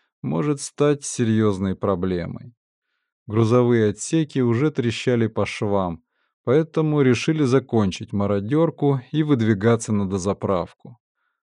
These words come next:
Андрей теперь сможет выбраться из машины только через люк на крышу, но это не было особой проблемой. За время погрузки он отстреливал заражённых и делал это чертовски хорошо,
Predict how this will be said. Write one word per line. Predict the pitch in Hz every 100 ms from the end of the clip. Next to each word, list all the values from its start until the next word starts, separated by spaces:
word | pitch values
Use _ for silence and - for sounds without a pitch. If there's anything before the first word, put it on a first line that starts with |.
| _
Андрей | 110 104 101 139 175 175 151
теперь | - 139 202 202
сможет | 151 - 151 165 143 123
выбраться | 127 147 131 120 127
из | 107
машины | 113 107 - 151 135
только | 113 123 113 117
через | - 113 104 95
люк | 107 98
на | 101 101
крышу, | - 101 92 - - _ _ _ _
но | 127 156 196
это | 151 139 117
не | 107 104 90
было | 87 85
особой | 85 - 110 92 90
проблемой. | 92 90 90 87 - 55 _ _ _ _ _
За | 123 107
время | 117 120 113 104
погрузки | 101 101 107 156 156 - 139 135 127 -
он | 175 180
отстреливал | 147 - - 147 135 123 123
заражённых | 107 117 117 104 113 104 90 85 95 - -
и | 98
делал | 85 113 - 135 120
это | 113 113 101
чертовски | - 101 - 123 107 -
хорошо, | 101 113 95 - - 98